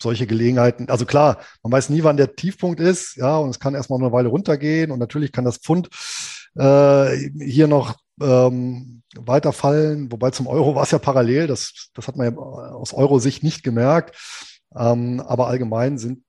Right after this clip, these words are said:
das ja dann eher oder so ein Umfeld und nachdem schon die Kurse deutlich runtergekommen sind und die Währung runtergekommen ist und die Meldungen alle schlecht sind, ist das ja eher zum Investieren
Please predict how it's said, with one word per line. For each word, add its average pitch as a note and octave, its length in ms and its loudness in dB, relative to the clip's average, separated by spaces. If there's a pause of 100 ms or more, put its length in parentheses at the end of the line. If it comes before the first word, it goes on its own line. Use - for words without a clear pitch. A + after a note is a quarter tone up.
das - 300 -8
ja A#2+ 160 -4
dann A#2+ 300 -4 (240)
eher D3 360 2
oder A#2+ 140 0
so A2 80 -4
ein B2 80 -6
Umfeld C#3 540 2
und - 340 -10
nachdem - 1080 -8
schon B2+ 300 -4
die A#2 100 -8
Kurse B2+ 340 -2
deutlich B2+ 260 -6
runtergekommen B2+ 520 -6
sind B2+ 240 -6 (300)
und C#3+ 160 -8
die C#3 120 -2
Währung C3+ 200 4
runtergekommen C3 580 0
ist B2+ 120 -4
und C3 140 -12
die C#3+ 80 -4
Meldungen C3 560 0
alle C3 220 -2
schlecht C3 300 -4
sind, B2+ 240 -8 (440)
ist - 120 -12
das B2 100 -8
ja B2+ 80 -2
eher B2+ 380 0
zum - 200 -12
Investieren B2 1120 -6